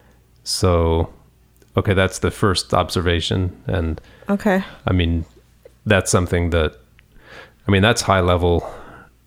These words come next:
Speaker 1: I like to think that I'm
Speaker 2: Yeah.
Speaker 1: always thinking along those lines. Um,
Speaker 2: Um,
Speaker 1: but that can sometimes conflict <laughs> with playing with the person next to you and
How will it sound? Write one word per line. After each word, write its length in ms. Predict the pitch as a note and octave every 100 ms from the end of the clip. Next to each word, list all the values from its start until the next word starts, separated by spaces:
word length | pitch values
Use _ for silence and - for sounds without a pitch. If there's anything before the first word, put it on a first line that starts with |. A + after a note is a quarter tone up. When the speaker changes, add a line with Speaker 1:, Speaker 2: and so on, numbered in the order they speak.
| _
Speaker 1:
I 120 | G2+ F#2+
like 440 | G2 G#2 G#2 -
to 80 | G2+
think 240 | F#2 F#2
that 100 | F2+
I'm 120 | F#2+ -
Speaker 2:
Yeah. 80 |
Speaker 1:
always 680 | G2 F#2+ F#2 F#2 E2+ - - - _ _ _ _ _ _ - -
thinking 280 | A2+ F#2+ F#2
along 300 | F#2 F#2+ F#2
those 180 | F2
lines. 500 | F#2+ F#2 G2+ G2+ - - _ _ _ _ _ _ F2+
Um, 400 | F2 E2 E2 F#2
Speaker 2:
Um, 460 | F#3 E3+ E3+ E3+
Speaker 1:
but 80 | D#3+
that 200 | F#2+ F2+
can 240 | - G#2 F#2+
sometimes 460 | G2 F2+ F2+ F2
conflict 720 | - F#2 - F#2+ F2 - - -
<laughs> 260 | - A#2+ -
with 240 | A2+ - - - - - - _ -
playing 280 | G2+ G2
with 120 | F#2 -
the 60 |
person 360 | - F#2 F2 F#2
next 280 | F#2 F2+ -
to 60 | F#2+
you 320 | F2+ F2+ F2
and 200 | D#2+